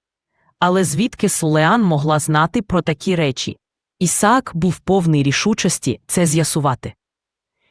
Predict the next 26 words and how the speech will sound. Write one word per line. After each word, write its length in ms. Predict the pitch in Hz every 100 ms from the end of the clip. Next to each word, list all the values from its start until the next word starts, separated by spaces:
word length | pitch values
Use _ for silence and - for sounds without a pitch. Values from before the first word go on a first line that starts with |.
| _ -
Тієї 380 | 190 180 175 156
ночі 440 | 180 - 147 -
швидкі 540 | - - 170 160 - 233
південні 580 | - 160 147 170 160 139
вітри 360 | 147 - 196
стали 400 | - - 160 147
сильнішими, 760 | 139 156 139 170 214 170 135 113 _ _ -
і 80 |
Ісаак 640 | 175 160 - 202 233 185 -
лежав 400 | 160 151 156 147
у 120 | 151
ліжку, 460 | 147 196 - 233 226 _
слухаючи, 760 | - 165 156 - 135 127 - - _ _ _ _ -
як 340 | 165 196 202
у 40 |
його 280 | 196 180 175
вікні 420 | 160 147 185 233 320
стукають 560 | - - 190 185 175 -
стулки. 540 | - 160 131 - 127 _ _ _ _ _ _
За 200 | 160 180
склом 460 | 147 - 190 247 285
зірки 420 | 170 185 170 175
були 260 | 151 165 156
приховані 640 | 156 147 190 202 233 233
дрібним 440 | 175 160 156 160
піском, 540 | 156 165 - - 131